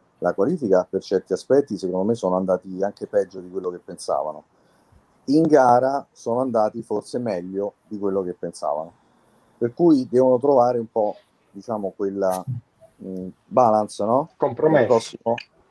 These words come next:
Speaker 1: Gran Premio con una gomma, una gomma più morbida a disposizione, probabilmente saranno tutti costretti a fare due soste, quindi cambia un po'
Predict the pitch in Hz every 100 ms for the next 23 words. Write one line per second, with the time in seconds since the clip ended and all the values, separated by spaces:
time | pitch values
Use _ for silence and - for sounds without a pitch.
0 | _ _ - 117 143 - 120 107 113 131
1 | 139 _ _ _ _ _ - _ _ -
2 | 147 139 110 107 117 117 113 113 107 104
3 | - 107 107 117 101 101 - _ 110 113
4 | 110 98 87 92 92 92 - 98 104 -
5 | 147 151 113 101 95 98 95 98 98 95
6 | - 90 87 95 90 92 92 90 92 90
7 | 92 - 92 - - 90 85 87 - 110
8 | 123 - 110 87 90 85 87 85 85 -
9 | 90 87